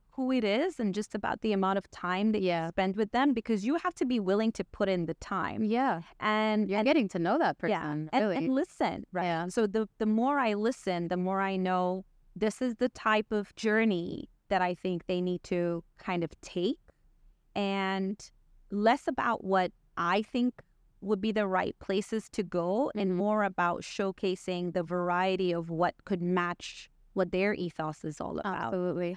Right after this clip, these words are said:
Speaker 1: Um, and, you know, and, and, and learn how to step back.
Speaker 2: Yeah.
Speaker 1: You'll very rarely see me with, um, a-, a-, or have a lot of photos with it. I'm
Speaker 2: Yeah.
Speaker 1: usually the, the behind the scenes.
Speaker 2: Yeah.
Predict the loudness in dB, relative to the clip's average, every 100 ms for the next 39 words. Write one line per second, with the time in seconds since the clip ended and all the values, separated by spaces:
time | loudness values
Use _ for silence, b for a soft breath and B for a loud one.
0 | -6 -2 0 2 0 0 -2 -6 _ _
1 | 0 4 4 4 2 0 0 2 2 2
2 | 0 0 2 2 2 2 0 -4 _ _
3 | _ -4 -4 -2 -2 0 -2 -2 -2 -2
4 | -4 _ -2 0 2 2 2 2 2 2
5 | 2 2 -2 -4 -4 -2 -2 -4 -6 -12
6 | _ _ -2 0 0 -2 0 0 2 -2
7 | -4 _ -20 _ _ _ _ _ 0 2
8 | 2 0 0 -6 _ _ -10 -6 -2 -2
9 | 0 0 2 2 2 2 0 0 -2 0
10 | 0 -2 -6 -6 -8 -2 0 2 2 2
11 | 0 -2 -4 -8 _ -2 0 -2 -4 -2
12 | -2 0 0 0 -4 -4 -2 -2 -4 -2
13 | 0 0